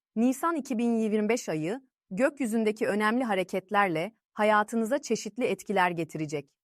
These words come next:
Özellikle Venüs ve Merkür'ün retrosu, ilişkilerden iletişime, finansal durumlardan kişisel gelişime kadar birçok alanda sizi etkileyecek.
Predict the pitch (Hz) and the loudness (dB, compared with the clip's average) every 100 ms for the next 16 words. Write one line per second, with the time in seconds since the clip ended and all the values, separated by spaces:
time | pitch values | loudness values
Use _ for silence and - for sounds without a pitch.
0 | _ _ _ _ _ - 202 214 202 220 | _ _ _ _ _ -2 2 4 4 2
1 | 226 185 190 208 247 196 185 190 214 214 | -2 -2 0 0 -2 0 2 2 2 0
2 | 175 170 185 190 170 151 160 180 _ _ | -4 0 0 -2 -6 -6 -6 -8 _ _
3 | _ - 208 220 - 214 202 208 233 170 | _ -4 -2 -2 -2 2 2 2 0 -2
4 | 160 - 156 156 220 _ _ _ 247 240 | -4 -6 -6 -6 -8 _ _ _ 0 2
5 | 240 247 294 262 220 208 190 185 190 202 | 2 2 2 4 0 2 0 0 0 -2
6 | 185 208 - 214 208 180 175 - 214 220 | -8 -10 0 0 2 0 -2 -4 -4 -4
7 | 160 156 208 _ - 262 - 233 214 180 | -4 -4 -6 _ -2 -2 2 0 2 0
8 | 175 208 - 185 202 170 - 165 151 147 | 0 -2 -6 -2 -2 -2 -6 -4 -2 -4
9 | 143 | -10